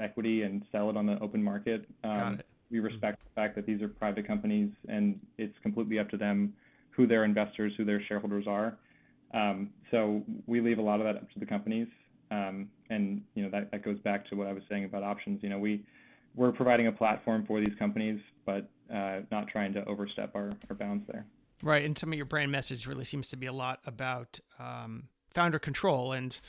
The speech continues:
Speaker 2: you know, leaving the founders with as much control is probably a good thing. But that leads me to the next question of, you know, walk us through, how do you guys make money? You know, what kind of models are, are, are you using, uh, to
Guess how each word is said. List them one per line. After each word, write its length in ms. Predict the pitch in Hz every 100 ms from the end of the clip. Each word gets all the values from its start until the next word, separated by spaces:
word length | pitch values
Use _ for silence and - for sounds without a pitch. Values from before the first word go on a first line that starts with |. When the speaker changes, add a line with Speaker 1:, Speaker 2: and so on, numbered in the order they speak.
| - -
Speaker 2:
you 100 | -
know, 160 | 127 120
leaving 400 | 131 131 123 123
the 60 | 120
founders 360 | - 120 123 -
with 100 | 117
as 120 | 110
much 180 | 123 -
control 380 | 117 - 120
is 80 | 117
probably 500 | - 131 117 120 117 -
a 60 |
good 360 | 113 113 135 113
thing. 380 | 143 143 127 120 - -
But 180 | 160 156 208
that 160 | 180
leads 180 | 185 -
me 80 | 170
to 140 | -
the 20 |
next 180 | 147 165
question 300 | - 175 156
of, 160 | 139 123 - - -
you 100 | 143
know, 80 | 139 _ _ _ _
walk 260 | 175 196 -
us 100 | -
through, 140 | 226
how 360 | 156 - - 180
do 80 | 190
you 160 | 180
guys 500 | 180 160 156 156 147 143
make 220 | 156 127
money? 420 | 147 151 139 127 131
You 80 | 143
know, 40 | 139
what 160 | 143
kind 180 | - 156
of 60 | 135
models 640 | 135 135 147 139 127 -
are, 200 | 123 131
are, 220 | 135 135
are 180 | 113 135
you 100 | 143
using, 640 | 147 139 131 139 135 135 -
uh, 260 | 131 131 131 -
to 340 | 143 131